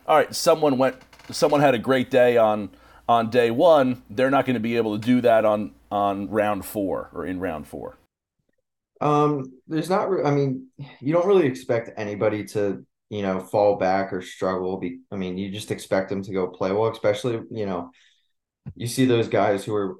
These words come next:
Speaker 2: were playing well at the beginning of the week, like, you fully expect those guys to continue to play well. Um, I think it put my mind at ease knowing that the golf course was playing so tough, like, seeing it in the morning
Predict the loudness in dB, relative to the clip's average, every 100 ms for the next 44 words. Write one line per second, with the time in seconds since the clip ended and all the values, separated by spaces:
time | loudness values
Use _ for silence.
0 | _ _ -4 -4 -2 -2 -2 0 0 0
1 | -2 -6 -6 -4 -2 -2 -4 -2 -2 -2
2 | -4 -6 -6 -2 2 0 0 -4 -2 -4
3 | -2 -2 -2 -6 -18 -12 -8 -6 -6 -4
4 | 2 2 2 0 -2 -6 _ _ _ -2
5 | 0 0 -4 -8 -16 _ _ _ _ _
6 | _ _ _ -2 0 0 -2 0 -2 -2
7 | _ _ _ _ _ _ _ _ _ _
8 | _ _ _ -2 0 2 0 0 0 -2
9 | -4 -8 -4 -4 -4 -4 -2 0 0 -2
10 | -4 -4 -10 -8 -6 -4 -6 -4 -4 -4
11 | -4 -2 -2 -4 -6 -4 -4 -2 -2 -4
12 | -6 -4 -2 0 0 -2 -2 -4 -6